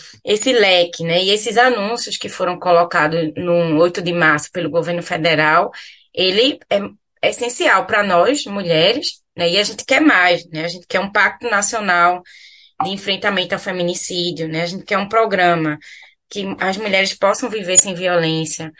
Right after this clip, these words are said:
a-, além da igualdade raci-, eh, salarial, que foi destacado como,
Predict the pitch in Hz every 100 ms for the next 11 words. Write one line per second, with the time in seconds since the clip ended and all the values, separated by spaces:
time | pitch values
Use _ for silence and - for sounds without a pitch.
0 | - - 151 - 185 202 208 208 196 185
1 | 180 185 185 185 - - 170 156 156 202
2 | 175 185 180 175 175 170 165 160 - 170
3 | 175 156 160 - 165 160 151